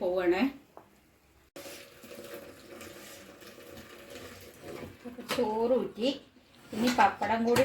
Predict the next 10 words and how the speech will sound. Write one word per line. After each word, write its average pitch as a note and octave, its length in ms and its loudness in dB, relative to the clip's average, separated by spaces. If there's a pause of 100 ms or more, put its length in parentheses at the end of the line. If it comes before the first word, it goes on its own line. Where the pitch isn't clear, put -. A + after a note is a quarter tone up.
പൊരിച്ചാൽ G3+ 520 4 (220)
ഇന്നത്തെ G3 280 -8 (180)
കറി G3 320 -2
റെഡി F3 280 2
ആവും E3 200 -2
ട്ടോ. F#3+ 100 -4 (1200)
അപ്പം C#4+ 200 -6 (120)
സമയം C4 420 4
ഒന്നേ C4+ 300 4
ഇരുപതായി, B3 580 2